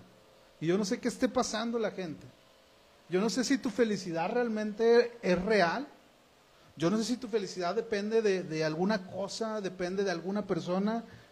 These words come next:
Yo no sé si tu felicidad depende de, de, de, de inclusive victimizarte. No sé si alguna otra cosa que no,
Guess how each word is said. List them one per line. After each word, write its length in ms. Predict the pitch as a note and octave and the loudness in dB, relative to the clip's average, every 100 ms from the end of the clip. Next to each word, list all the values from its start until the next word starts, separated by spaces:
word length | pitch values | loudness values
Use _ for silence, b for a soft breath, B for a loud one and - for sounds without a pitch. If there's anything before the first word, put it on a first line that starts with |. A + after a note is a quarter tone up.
| - | -4
Yo 140 | E3+ | 0
no 80 | G3 | 2
sé 100 | A3+ | 0
si 120 | G#3 | -2
tu 120 | A#3 B3+ | -4 -2
felicidad 760 | A#3 G3 F#3 E3 E3+ F3+ - - - B B B | -2 -2 -6 -4 0 0 -4 -10 -20 B B B
depende 520 | D3+ - F3+ F#3+ A3 | -6 0 2 4 4
de, 200 | G#3+ F#3+ | 4 2
de, 400 | E3 E3 E3 E3 | 2 0 -2 -4
de, 960 | D#3+ D#3+ D#3+ D#3 D#3 D#3 D#3 D3+ D#3 - D#3+ | -4 -4 -4 -6 -6 -6 -8 -8 -12 -12 -6
de 80 | |
inclusive 420 | F3 F3 F#3 G3 A3 | -4 -2 2 6 6
victimizarte. 840 | B3 - G#3 E3 F#3 F#3 - E4 - - - - - - - - - - | 6 0 -2 0 0 0 0 -4 -6 -18 -20 -20 -20 -20 -20 -20 -16 -8
No 180 | D3+ | -6
sé 180 | - A3 | -2 -2
si 220 | G#3 B3+ | 0 0
alguna 480 | A3 F#3+ F#3+ G#3+ A3 - - - | 0 0 0 0 -2 -6 -20 0
otra 300 | F3+ F3+ G#3 | 0 2 0
cosa 340 | G#3 G3+ A3 G#3+ | 0 0 0 0
que 100 | F3+ | -2
no, 360 | F3+ F#3+ G3 | 0 0 -2